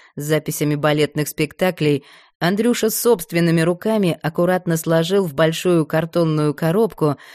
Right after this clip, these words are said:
которую отнес в родительскую спальню.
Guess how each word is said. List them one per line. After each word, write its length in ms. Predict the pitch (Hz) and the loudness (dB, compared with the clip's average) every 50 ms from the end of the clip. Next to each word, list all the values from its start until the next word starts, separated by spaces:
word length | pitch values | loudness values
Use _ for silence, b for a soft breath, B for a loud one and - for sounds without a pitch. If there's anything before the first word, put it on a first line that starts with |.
| B B B - | B B B -4
которую 560 | - 160 160 160 175 170 165 165 165 165 160 - 156 | -2 -2 -2 0 0 2 4 4 4 2 2 2 0
отнес 480 | 160 151 - 180 180 180 185 175 - | -2 -2 -2 -2 -2 -2 -2 -4 -4
в 40 | 143 | 0
родительскую 720 | 147 147 147 143 147 139 - 139 143 - _ - 147 151 151 | 0 0 2 0 -2 -4 -4 -6 -6 -8 _ -6 -4 -4 -4
спальню. 580 | - - - 135 123 117 113 113 113 113 117 | -6 -8 -8 -8 -6 -6 -6 -6 -8 -8 -10